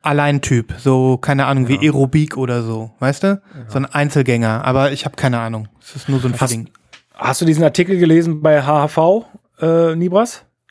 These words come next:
Speaker 2: Ich hab den gelesen, ja. Da steht jetzt,
Speaker 3: Ähm,
Speaker 2: hab, g-, gab's da auch, gab's da auch irgendwie eine Vermutung? Hatte ich jetzt nicht mehr im Kopf.
Speaker 3: Nee, nee, da, da steht quasi genau das, ne? Ob es sich um eine Person handelt oder um eine Gruppe, das ist
Speaker 2: Mhm.
Speaker 3: nicht bekannt. Ich glaube, bekannt ist, dass,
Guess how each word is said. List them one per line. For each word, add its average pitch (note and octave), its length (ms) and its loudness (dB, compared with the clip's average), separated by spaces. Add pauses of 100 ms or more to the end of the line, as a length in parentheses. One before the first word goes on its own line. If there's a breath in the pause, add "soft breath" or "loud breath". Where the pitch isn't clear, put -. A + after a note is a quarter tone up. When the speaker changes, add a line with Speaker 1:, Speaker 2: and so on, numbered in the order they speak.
(220)
Speaker 2:
Ich - 120 -8
hab F#3 120 -4
den A3+ 120 -2
gelesen, G3 400 0
ja. C#3 280 0 (120)
Da B2+ 140 2
steht - 380 -4
jetzt, C3+ 180 2
Speaker 3:
Ähm, C3+ 240 2
Speaker 2:
hab, C#3 220 -4
g-, D3 140 0
gab's - 240 -4
da F#3 140 2
auch, E3 300 0 (160)
gab's C#3+ 220 -4
da F3+ 40 0
auch A#2+ 160 -8
irgendwie F3 240 -6
eine E3 100 -6
Vermutung? G#3 640 -6
Hatte - 160 -8
ich - 80 -14
jetzt - 160 -10
nicht D3 140 -8
mehr B2+ 100 -6
im A2+ 80 -10
Kopf. A#2 200 -10
Speaker 3:
Nee, D#3+ 160 4
nee, E3+ 280 2
da, C3 280 4
da C#3 160 2
steht E3 260 0
quasi D#3+ 320 2
genau D3 280 2
das, B2 280 0
ne? D#3 260 0
Ob C#3 160 -4
es C#3 80 -10
sich C3 120 -8
um C#3+ 100 -2
eine D3 160 0
Person D3 340 0
handelt C#3+ 280 2
oder C3+ 180 0
um C#3 140 -2
eine B2+ 120 0
Gruppe, C#3+ 260 -4
das C#3 160 -2
ist D3 160 -8
Speaker 2:
Mhm. D#3 40 -2
Speaker 3:
nicht C3+ 120 -6
bekannt. D#3 360 -2
Ich D#3 120 -8
glaube, D3+ 220 4
bekannt D#3 300 -2
ist, D#3+ 160 -4
dass, D3 220 -2